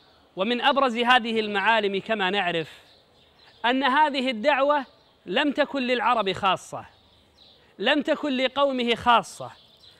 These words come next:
بل كانت للناس كافة. ولذلك كان النبي صلى الله عليه وعلى آله وسلم يقول:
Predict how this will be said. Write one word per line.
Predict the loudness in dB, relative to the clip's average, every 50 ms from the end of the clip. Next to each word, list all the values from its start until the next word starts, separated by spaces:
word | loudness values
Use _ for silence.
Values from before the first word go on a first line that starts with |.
| _ _ _ -2
بل | 0 0 0 0
كانت | 0 0 0 0 2 0 -2 -4 -6 -10 -20 -20 -20 _ _
للناس | -2 -2 0 0 0 0 -2 -2 -4
كافة. | -8 -4 0 0 0 0 0 -4 -10 -16 -16 -16 -16 -18 _ _ -20 -20 _ _ _ _ _ _ _
ولذلك | -4 -2 -2 0 2 2 2 2 2 -2 -4 -6
كان | -6 -2 -2 0 0 0
النبي | -2 -2 -2 -4 -4 -4 -4 -4 -4 -6
صلى | -6 -8 -6 -6 -4
الله | -4 -2 -2 -2 0 0 -2
عليه | -2 -2 -2 -4 -4 -4
وعلى | -6 -4 -4 -4 -4 -4 -4 -4 -4 -4
آله | -4 -4 -4
وسلم | -6 -8 -8 -10 -10 -8 -8 -6 -6 -4
يقول: | -4 -4 -6 -6 -6 -4 -4 -2 -2 -4 -6 -8